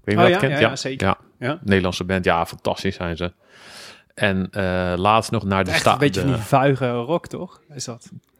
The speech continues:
Speaker 1: Nee, nee, nee, v-, vind ik niet.
Speaker 2: Oh.
Speaker 1: Eh, echt.
Speaker 2: Dan ken ik ze misschien niet.
Speaker 1: Nee, nee, dus, nee, ik hou wel van, eh, van, eh, echt een goede rock,
Speaker 2: Ja?
Speaker 1: maar dit, eh,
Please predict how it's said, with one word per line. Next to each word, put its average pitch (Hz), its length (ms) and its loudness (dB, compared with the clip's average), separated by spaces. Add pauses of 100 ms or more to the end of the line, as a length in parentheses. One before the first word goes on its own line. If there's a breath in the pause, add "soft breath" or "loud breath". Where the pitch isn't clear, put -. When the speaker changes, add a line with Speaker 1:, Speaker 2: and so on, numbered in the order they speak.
(380)
Speaker 1:
Nee, 139 380 6
nee, 147 220 4
nee, 143 240 2
v-, 95 160 -4
vind 151 160 0
ik 151 60 0
niet. 131 380 -4
Speaker 2:
Oh. 131 100 -6
Speaker 1:
Eh, 117 840 -4
echt. - 140 -4 (180)
Speaker 2:
Dan 117 160 -8
ken 127 140 -4
ik 127 100 -6
ze - 80 -10
misschien 127 280 -10
niet. 117 120 -10
Speaker 1:
Nee, 98 320 4
nee, 110 140 4
dus, 110 220 -2
nee, 110 240 2
ik - 100 0
hou 120 160 2
wel 117 160 4
van, 101 240 0
eh, 98 120 0
van, 95 300 -2
eh, 92 160 -6
echt - 180 -4
een 101 60 -4
goede 101 220 -2
rock, 95 80 -2
Speaker 2:
Ja? 135 220 0
Speaker 1:
maar 101 140 -2
dit, 113 240 -8
eh, 107 280 -2